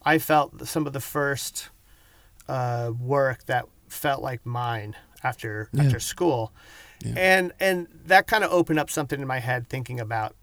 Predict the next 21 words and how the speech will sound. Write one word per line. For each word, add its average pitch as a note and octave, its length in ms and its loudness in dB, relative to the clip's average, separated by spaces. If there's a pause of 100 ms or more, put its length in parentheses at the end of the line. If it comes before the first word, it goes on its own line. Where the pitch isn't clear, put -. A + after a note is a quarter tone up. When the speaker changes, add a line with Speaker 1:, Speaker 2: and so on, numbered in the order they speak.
Speaker 1:
my B2+ 160 -4
time A#2+ 360 -4
in A2 80 -8
that A2+ 180 -8
space. A2+ 420 -8
And C#3 80 -4
so D3+ 140 0
I C#3+ 80 0
did C#3 160 -2
a C3 40 -6
bunch B2+ 240 -4
of B2+ 60 -8
s-, - 120 -8 (180)
drawings C#3+ 640 -2
and B2 80 -8
some B2+ 140 -10
large C3 200 -2
sculptures A#2+ 340 -8
based B2 280 -8
off A#2+ 120 -6
of A2+ 140 -8